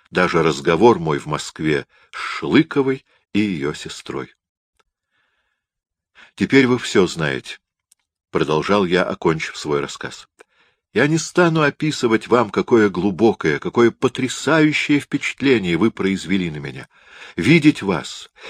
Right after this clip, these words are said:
и не быть очарованным вами невозможно. С другой стороны, мне тоже не для чего говорить вам,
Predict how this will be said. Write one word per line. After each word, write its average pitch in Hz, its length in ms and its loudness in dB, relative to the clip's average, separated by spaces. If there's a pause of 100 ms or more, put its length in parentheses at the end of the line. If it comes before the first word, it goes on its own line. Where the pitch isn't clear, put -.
и 104 120 6
не 113 100 4
быть 131 260 4
очарованным 123 840 4
вами 76 280 -2
невозможно. 87 680 -6 (880)
С 80 100 -16
другой 85 360 2
стороны, 73 440 -6 (400)
мне 95 200 0
тоже 131 540 6
не 113 260 2
для 117 200 -4
чего 110 280 0
говорить 92 520 2
вам, 101 300 2